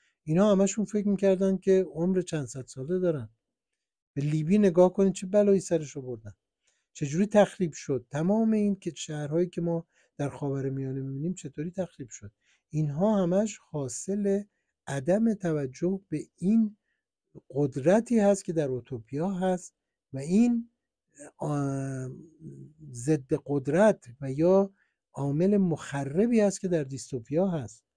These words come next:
ممکنه به نظر خیلی‌ها بیاد که بله، با قدرت می‌شه همه کار کرد، می‌شه همه رو وادار کرد هر کاری بکنن.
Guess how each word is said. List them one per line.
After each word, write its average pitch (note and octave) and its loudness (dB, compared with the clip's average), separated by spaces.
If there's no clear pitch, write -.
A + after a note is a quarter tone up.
ممکنه E3 0
به G3 2
نظر D#3+ 0
خیلی‌ها G3 -2
بیاد G3+ -2
که G#3 -2
بله، G3+ 4
با E3 0
قدرت D3+ -2
می‌شه F#3 -2
همه E3+ 0
کار F3 -2
کرد، E3 -2
می‌شه C#3 -10
همه C#3+ -8
رو D#3+ 0
وادار D3 -6
کرد D3+ -8
هر D3 -8
کاری D3 -6
بکنن. C#3 -10